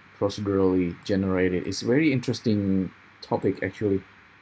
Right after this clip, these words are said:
because, uh, mask really introduce, uh, an interesting problem that you can tackle, uh, in ma-, so many ways. Uh, the ultimate masking or weighting is like if you,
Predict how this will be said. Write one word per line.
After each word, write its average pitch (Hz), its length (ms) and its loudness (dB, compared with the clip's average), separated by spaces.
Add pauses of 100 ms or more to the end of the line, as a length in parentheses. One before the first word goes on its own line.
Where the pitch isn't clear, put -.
(600)
because, 107 380 2
uh, 101 300 2
mask 113 540 0
really 120 340 6
introduce, 110 520 2
uh, 101 320 4 (220)
an 113 100 -2
interesting 113 480 0
problem 104 420 2
that 95 140 2
you 101 80 0
can 104 200 -2
tackle, 98 480 -2 (400)
uh, 92 140 -2
in 92 180 0
ma-, 101 80 -2
so 120 180 0
many 110 200 4
ways. 101 340 0 (1000)
Uh, 101 160 0
the 104 180 0
ultimate 143 460 6
masking 113 540 2
or 95 320 0 (1000)
weighting 110 760 4
is 107 320 -4
like 98 480 0 (1120)
if 120 140 2
you, 120 320 6